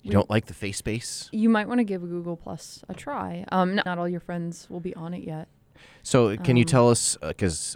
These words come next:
Speaker 1: obviously I haven't used it 'cause I just got invited this
Speaker 2: Uh-huh.
Speaker 1: second, uh, a few of the, the differences between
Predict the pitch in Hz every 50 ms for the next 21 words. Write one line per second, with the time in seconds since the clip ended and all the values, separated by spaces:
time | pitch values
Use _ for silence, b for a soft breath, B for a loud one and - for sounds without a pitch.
0 | - - 85 76 78 78 - - 67 64 87 98 90 80 76 62 69 71 76 -
1 | 101 95 - - 80 82 76 80 80 80 73 - 82 76 57 65 73 - 82 78
2 | 78 71 67 - - 92 98 185 113 101 80 87 73 78 95 - - B B B
3 | B B - 98 95 - - 95 - - 107 104 101 101 101 92 85 - 85 90
4 | 92 90 85 85 - - 87 - 90 92 - - 107 - - - 131 120 127 131
5 | - - - - - 120 120 120 120 117 117 123 120